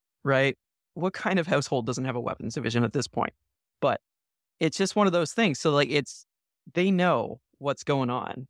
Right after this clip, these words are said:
They know that it's up to them, and they know that their resources are limited. They do not know what they're up against because it hasn't started, I'm gonna say, eating people quite yet.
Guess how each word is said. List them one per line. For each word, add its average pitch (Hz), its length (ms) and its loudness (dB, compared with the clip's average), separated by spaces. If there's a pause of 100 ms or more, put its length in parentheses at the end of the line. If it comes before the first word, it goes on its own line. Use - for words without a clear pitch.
They 175 280 4
know 123 500 2 (320)
that 123 320 0 (1040)
it's 143 200 -6
up 127 140 -4
to 143 100 -4
them, 127 380 0
and 131 180 2
they 143 100 4
know 151 200 4
that 139 140 2
their 131 160 2
resources 139 540 -2
are 123 160 4
limited. 117 480 -2 (380)
They 120 180 0 (100)
do 226 200 6
not 156 260 6
know 139 260 -2
what 123 200 -6
they're 131 180 0
up 139 140 0
against - 480 -8
because 135 240 -6
it 131 80 -6
hasn't 147 340 2
started, 131 540 2 (480)
I'm 160 100 2
gonna 147 100 2
say, 147 160 0
eating 139 400 0
people 135 540 -6 (240)
quite 156 280 2
yet. - 280 -4